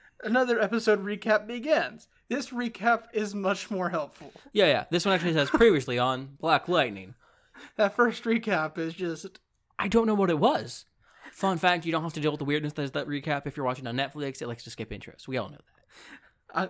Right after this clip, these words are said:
Speaker 1: I, I
Speaker 2: The first minute and twenty-one
Speaker 1: Ju-,
Speaker 2: seconds
Speaker 1: ju-,
Speaker 2: of this
Speaker 1: just
Speaker 2: episode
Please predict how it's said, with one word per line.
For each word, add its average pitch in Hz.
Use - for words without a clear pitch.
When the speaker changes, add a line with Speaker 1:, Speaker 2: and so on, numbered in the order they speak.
Speaker 1:
I, 180
I 196
Speaker 2:
The 226
first 214
minute 196
and 175
twenty-one 175
Speaker 1:
Ju-, 180
Speaker 2:
seconds 151
Speaker 1:
ju-, -
Speaker 2:
of 190
this 160
Speaker 1:
just -
Speaker 2:
episode 147